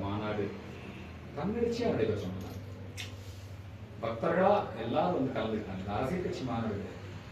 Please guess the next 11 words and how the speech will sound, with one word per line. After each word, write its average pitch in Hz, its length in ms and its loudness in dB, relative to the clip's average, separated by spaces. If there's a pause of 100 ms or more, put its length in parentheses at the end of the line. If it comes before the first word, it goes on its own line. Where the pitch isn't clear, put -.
(320)
அதுல 120 240 2
அரசியல் - 320 4
இல்ல, 131 120 4 (100)
ஆன்மீகம் 120 400 2
தான். - 120 -4 (800)
ஆனா 151 160 4 (1200)
ஆன்மீகம் 208 580 10 (100)
அப்படிங்கறத 160 500 6 (100)
அவங்க 127 260 4
ஒரு 104 180 4
மதவாதமா 160 540 6